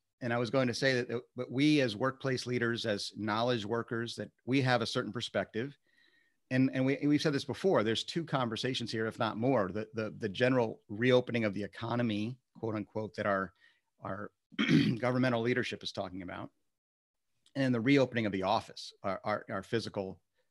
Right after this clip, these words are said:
workspaces for people like us who can do our jobs and have continued to do our jobs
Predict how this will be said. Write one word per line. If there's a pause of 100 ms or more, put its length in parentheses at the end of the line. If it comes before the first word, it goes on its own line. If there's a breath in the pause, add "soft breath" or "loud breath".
workspaces
for
people
like
us
who
can
do
our
jobs
and
have
continued
to
do
our
jobs